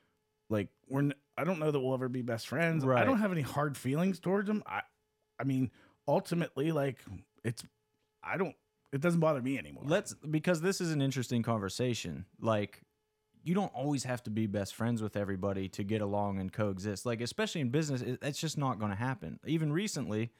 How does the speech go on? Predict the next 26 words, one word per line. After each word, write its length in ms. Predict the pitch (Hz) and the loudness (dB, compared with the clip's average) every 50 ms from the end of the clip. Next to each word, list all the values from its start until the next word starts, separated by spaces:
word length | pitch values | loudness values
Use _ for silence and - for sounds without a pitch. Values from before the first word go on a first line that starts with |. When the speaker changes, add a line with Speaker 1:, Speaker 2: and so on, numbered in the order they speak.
| _ _ _ _ _ _ _ _ _ _ - | _ _ _ _ _ _ _ _ _ _ 0
Speaker 2:
we 100 | 113 120 | 0 0
just, 420 | 120 131 151 147 143 - - - - - | 2 2 0 -2 -2 -4 -8 -10 -6 -4
uh, 120 | 113 113 - - | -2 -2 -2 -4
we'll 300 | - 98 101 104 101 - - | -4 -4 -4 -4 -4 -2 -2
even 220 | 107 101 101 95 | -2 0 -2 -2
peel 220 | - - 120 113 | -2 -2 0 0
back 220 | 101 107 104 98 - | 2 2 2 0 0
the 60 | 98 | -4
curtain 320 | 90 - - 113 101 82 | -6 -2 -2 0 0 0
on 100 | 101 98 | 0 0
this 180 | 113 131 - - | 0 0 0 -2
a 40 | 92 | -4
little 160 | 95 92 90 | -4 -4 -2
bit. 220 | 87 92 90 - - | -2 -4 -6 -4 -2
Like, 360 | - 101 110 87 87 - - - - _ _ _ _ _ _ _ _ - | 0 0 0 0 -2 -6 -12 -20 -20 _ _ _ _ _ _ _ _ 2
we 140 | 113 117 113 | 2 2 4
just 320 | 113 113 131 147 143 - | 4 2 2 2 2 2
announced 320 | 151 139 135 135 135 - | 0 0 0 0 0 0
that 160 | - 123 110 - | 0 0 0 -2
Strip 260 | - - 127 120 104 | -2 -2 -2 -2 0
District 320 | 113 113 110 - 110 101 | -2 -2 -2 -2 -2 0
Meat 240 | 104 104 107 107 - | 0 0 0 0 -2
sponsorship, 640 | - - - 92 90 82 - 95 85 - 85 76 - | -6 -6 -6 -6 -6 -6 -6 -8 -8 -8 -8 -8 -6
right? 240 | 85 95 98 107 - _ _ _ _ _ _ _ _ _ _ _ _ | -6 -4 -4 -6 -8 _ _ _ _ _ _ _ _ _ _ _ _
We 180 | - 107 113 117 | 0 2 4 4
had 440 | 120 127 113 113 113 110 104 101 | 4 4 4 4 4 2 2 -2